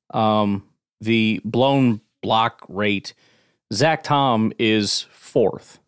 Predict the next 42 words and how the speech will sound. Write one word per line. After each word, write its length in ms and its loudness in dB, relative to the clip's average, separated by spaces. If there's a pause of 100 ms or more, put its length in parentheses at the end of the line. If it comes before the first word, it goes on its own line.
(680)
right? 220 0
Jon 280 0
Runyan 280 2
and 120 0
Josh 280 0
Myers 360 0
are 100 2
actually 280 0
ahead 240 0
of 140 0
Zach 260 -2
Tom, 340 -8 (280)
just 300 0
in 220 2
raw 360 2
blown 580 2
block 440 0
rate. 280 -2 (200)
But 120 2
if 100 -2
you 80 4
compare 500 2
centers 400 2
to 100 0
centers 420 2
and 100 2
guards 360 0
to 80 -4
guards 380 2
and 80 -6
tackles 360 0
to 100 0
tackles, 480 -2 (540)
Jon 240 2
Runyan 280 2
is 140 -2
not 240 -2
better 280 2
than 180 0
Zach 260 0
Tom. 300 0
Z-, 140 -4